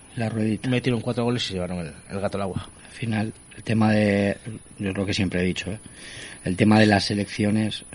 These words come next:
Speaker 1: eh, selección, la Atlética al final se nutre de todos los equipos y coge las mejores y luego
Speaker 2: Sí,
Speaker 1: las
Speaker 2: hay,
Speaker 1: haces
Speaker 2: hay otro
Speaker 1: participar,
Speaker 2: nivel.
Speaker 1: las haces participar con, con, contra esos ex equipos para ellas, ¿no? Entonces es una,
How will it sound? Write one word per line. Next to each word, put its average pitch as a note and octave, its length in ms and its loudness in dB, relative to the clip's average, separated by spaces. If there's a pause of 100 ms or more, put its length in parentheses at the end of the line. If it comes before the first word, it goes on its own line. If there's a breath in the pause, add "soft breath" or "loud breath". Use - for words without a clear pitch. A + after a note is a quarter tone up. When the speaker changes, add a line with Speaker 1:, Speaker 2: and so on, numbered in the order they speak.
Speaker 1:
eh, F2+ 180 -6 (100)
selección, F#2 520 -6 (180)
la F#2 60 -10
Atlética F#2+ 480 -2
al F#2 40 -2
final G2 340 -2
se F#2+ 420 -2
nutre F#2+ 320 -4
de G2 120 -2
todos G2+ 220 -4
los F#2 160 -4
equipos F#2+ 640 -4 (420 loud breath)
y A2 80 -2
coge G#2 300 2
las G2+ 160 4
mejores G#2 640 4
y F#2+ 80 -4
luego G2 180 -2
Speaker 2:
Sí, G2 60 2
Speaker 1:
las G2+ 140 0
Speaker 2:
hay, A2+ 40 2
Speaker 1:
haces A2 160 2
Speaker 2:
hay B2+ 60 2
otro A2+ 120 2
Speaker 1:
participar, G#2 420 2
Speaker 2:
nivel. F#2+ 200 -10 (360 loud breath)
Speaker 1:
las G#2 220 -2
haces A#2 220 2
participar G#2+ 680 2
con, G#2 500 0
con, G#2 520 -4 (380 loud breath)
contra G#2+ 340 4
esos G#2+ 480 2
ex - 240 -2
equipos G2+ 360 -4
para G2 180 2
ellas, F2 220 0
¿no? G2 120 -12
Entonces - 480 -14
es - 140 -12
una, E2 140 -14